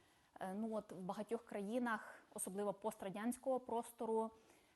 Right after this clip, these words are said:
е, на жаль, люди з інвалідністю, вони,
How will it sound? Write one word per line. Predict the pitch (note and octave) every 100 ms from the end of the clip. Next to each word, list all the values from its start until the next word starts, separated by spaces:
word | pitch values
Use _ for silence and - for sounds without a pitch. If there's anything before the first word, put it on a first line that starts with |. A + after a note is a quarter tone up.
| -
е, | - G3 G3+ G3+
на | G3 G3+
жаль, | G3+ A3 A#3+
люди | G#3+ A3 G#3+
з |
інвалідністю, | G#3+ G3 G3 A#3 B3+ A#3 - G3+
вони, | G3+ G3+ G#3+